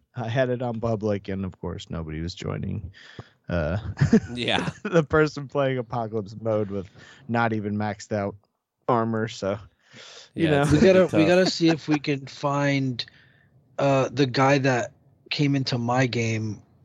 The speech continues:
Speaker 3: because I found some guy who, like, is obsessed with that game, and he knows, like,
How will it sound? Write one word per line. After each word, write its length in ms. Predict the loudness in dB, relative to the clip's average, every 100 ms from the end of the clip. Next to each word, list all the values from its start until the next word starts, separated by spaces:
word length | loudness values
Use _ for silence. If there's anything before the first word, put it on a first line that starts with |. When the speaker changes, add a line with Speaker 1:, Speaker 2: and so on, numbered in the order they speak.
| _ _ _ _ -10 -2
Speaker 3:
because 720 | 0 2 2 4 2 -2 -8
I 240 | -2 2
found 300 | 4 4 4
some 160 | 2 0
guy 240 | 2 2
who, 180 | 2 0
like, 340 | 0 -2 -2 -4
is 220 | -6 -4
obsessed 720 | -6 -2 4 4 4 -2 -8 -12 _ -20 -20 _ _
with 200 | -8 -4
that 220 | -2 -4
game, 480 | -4 -4 -4 -6 -10 -14 -20 _ _ -4
and 280 | -4 -2
he 200 | -4 -2
knows, 260 | 0 2 0
like, 200 | -2 -2